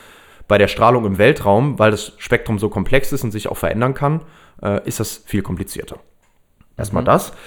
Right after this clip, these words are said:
Speaker 1: Was man jetzt macht, ist, man versucht halt so einen Qualitätsfaktor für die Strahlung zu berechnen, je nachdem, wie die zusammengesetzt ist, und dann zu sagen, okay, ähm, die gemessene Energiedosis, die ich jetzt hab, entspricht dann einer bestimmten Äquivalenzdosis in Sievert.
Speaker 2: Ja.
Speaker 1: Ne?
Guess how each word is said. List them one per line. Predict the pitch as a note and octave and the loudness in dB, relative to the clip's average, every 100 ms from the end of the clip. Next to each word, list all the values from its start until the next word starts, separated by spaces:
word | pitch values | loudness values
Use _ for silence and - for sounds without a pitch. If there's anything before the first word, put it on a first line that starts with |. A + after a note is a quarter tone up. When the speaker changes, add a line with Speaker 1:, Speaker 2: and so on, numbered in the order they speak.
| - - | -20 -2
Speaker 1:
Was | A2+ A#2+ | 0 4
man | A2+ | 2
jetzt | - | 4
macht, | A#2 D3+ | 2 2
ist, | D#3 C3 | 0 0
man | A2 | 0
versucht | A2+ A#2+ C#3+ B2+ | 0 -2 0 2
halt | A2 | 2
so | A2+ | 0
einen | A2 | -2
Qualitätsfaktor | G#2 G#2+ G2+ C#3 D#3 - E3 - - F3+ G#3+ G#3+ - | 0 -2 2 2 2 0 -2 0 2 4 2 0 -6
für | C3 | -2
die | A#2+ | -2
Strahlung | - A#2 C3 D#3 | 0 4 4 4
zu | D3+ C#3+ | 0 0
berechnen, | C#3 D3 D3+ C3+ | 2 0 0 2
je | |
nachdem, | C3 C3 C3 | 2 0 -2
wie | C3 | -2
die | C3 | -4
zusammengesetzt | - C3 C#3 B2+ C3+ - | -2 0 0 0 -2 -4
ist, | - - | -8 -2
und | |
dann | G#2+ A2 | 0 0
zu | A#2 | 2
sagen, | A2+ A2 | 2 2
okay, | F#2+ A#2+ C#3 - - - - | 0 2 2 2 -16 -20 0
ähm, | A2 A2 G#2+ | 4 4 2
die | G#2 A#2 | -2 2
gemessene | A#2 B2 C3 A#2+ | 4 4 4 2
Energiedosis, | - A2+ F#2+ B2+ G#3 D#3 G#2+ G#2 F#2 G2+ - | 4 2 4 4 4 4 4 4 2 -2 -2
die | G#2 | -6
ich | G2 | 0
jetzt | G2 - | 0 2
hab, | A#2+ G3 - - - _ _ _ - | 0 0 -4 -14 -20 _ _ _ -2
entspricht | A#2+ - - C#3+ - | 0 0 0 2 4
dann | B2+ | 4
einer | A#2 A#2+ | 4 2
bestimmten | A2 - C3 D3+ C3 | 2 2 2 2 0
Äquivalenzdosis | - A#2+ - A2 G#2 G2 A#2+ E3+ E3+ - D3 C#3+ C#3 | -2 -2 -2 4 4 6 6 4 0 0 2 2 -2
in | - A2+ | -2 -2
Sievert. | A2 G2+ - - - | -2 -2 -2 -4 -10
Speaker 2:
Ja. | A2 G#2+ G#2+ _ _ _ _ | -6 -6 -8 _ _ _ _
Speaker 1:
Ne? | F2+ A#2+ | 0 0